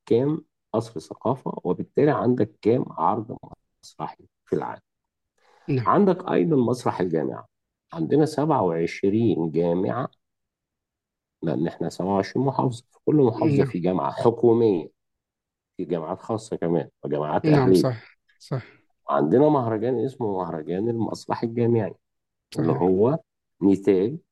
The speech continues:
Speaker 1: آه، مسابقات داخلية في كل جامعة، بيطلع منها عرض، بنقول والله هذا العرض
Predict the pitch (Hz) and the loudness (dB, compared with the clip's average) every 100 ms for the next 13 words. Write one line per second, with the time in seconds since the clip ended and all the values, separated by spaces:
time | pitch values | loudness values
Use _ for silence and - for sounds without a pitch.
0 | _ _ _ _ _ _ _ _ _ _ | _ _ _ _ _ _ _ _ _ _
1 | - 76 69 78 78 101 85 85 - 87 | -14 -14 -12 -14 -4 -4 -2 -2 -2 -2
2 | 80 67 82 - 78 90 78 - - - | -2 -2 -2 -2 0 2 2 -2 -8 0
3 | 98 95 76 78 69 95 131 208 _ _ | 4 4 2 0 -2 -2 -2 -6 _ _
4 | _ _ _ _ _ _ 101 110 101 73 | _ _ _ _ _ _ 2 2 2 -2
5 | 76 92 82 73 65 82 - _ _ _ | 0 -2 -2 -4 -2 -4 -6 _ _ _
6 | _ _ _ _ _ _ 78 95 - 95 | _ _ _ _ _ _ -2 0 0 0
7 | 82 78 78 78 73 - 85 78 69 65 | 2 2 -2 -4 -6 -2 -2 -2 -4 -4
8 | 76 | -6